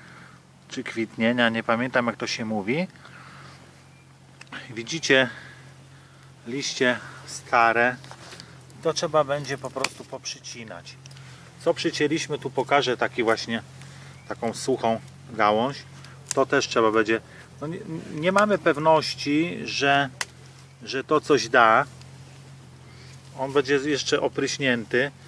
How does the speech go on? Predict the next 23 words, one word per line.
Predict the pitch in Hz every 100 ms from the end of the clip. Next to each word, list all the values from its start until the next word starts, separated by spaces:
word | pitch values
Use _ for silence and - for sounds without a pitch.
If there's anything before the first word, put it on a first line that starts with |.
| - - -
ale | 120
widzicie, | 123 131 151 151
liście | 143 151 - 147
są | - 135 127 - - - - - - - - - - - - - - - 110
zażółcone | 110 139 131 143 139 139 120 113 113 135 - - - - - - - - - - - - - - - - - -
po | 127
zimie. | 113 113 113 110 110 120 135 - _ _ _ _ - _ - - - - - - -
Stanowisko | - - 131 139 143 202 -
jest | 185 160
dosyć | 170 - 156
poprawne, | 160 - 175 180 147 127
bo | 131
nie | 143
jest | 156 147
narażone | 147 139 131 143 143
na | 135 131
wiatr, | 123 120 120 - - - - - _
nie | 120
jest | 147 127
bezpośrednio | 135 - 135 139 127 135
słoneczne, | - 135 123 - 143
ale | 139 127
jednak | 135 127 135